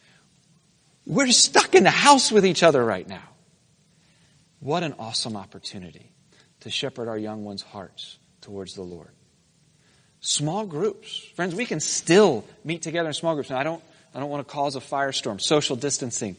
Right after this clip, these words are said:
still a thing. But, but how can we develop into the lives of one another and pour into the lives of one another, um, conversations around the Word,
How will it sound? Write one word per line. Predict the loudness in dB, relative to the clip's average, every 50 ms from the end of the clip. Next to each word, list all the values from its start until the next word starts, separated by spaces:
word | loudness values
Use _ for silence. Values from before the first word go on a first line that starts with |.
| _ _ _
still | -8 -6 -2 0 2 4 2 2
a |
thing. | 0 0 -2 -2 -2 -2 -2 -4 -8 -14 -20 -20 _ -6
But, | -6 -6 -6 -8 -20 _ _
but | -8 -8 -8
how | -8 -8 -4 -2 0 2 4 6 6 6 4 2 -2 -12 -20 -20 _ -10
can | -8 -6 -4
we | -4 -4 -4
develop | -4 -4 -4 -2 -2 -2 -4 -6 -8 -10
into | -10 -8 -8 -6
the | -6 -6
lives | -4 -2 -2 -2 0 0 -2 -2 -4
of | -6 -6
one | -6 -8 -8
another | -6 -6 -6 -6 -6 -6
and | -8 -10
pour | -8 -4 -4 -4 -4
into | -4 -4 -4 -4 -4 -6 -8 -12 -16 -20 -16 -10 -6
the | -2 2
lives | 4 6 6 8 6 6 4 2
of | -2 -4 -2
one | -2 -4 -4 -2
another, | -2 -2 -2 -4 -4 -6 -8 -10 -12 _ _ _ _ _ _
um, | -16 -14 -14 -14 -14 -14 -16 -20 _ _ _ _ _ _
conversations | -16 -12 -8 -8 -6 -6 -4 -4 -2 0 0 0 0 -2 -2 -4 -6
around | -6 -8 -8 -10 -10
the | -10 -10
Word, | -10 -10 -10 -10 -12 -12 -14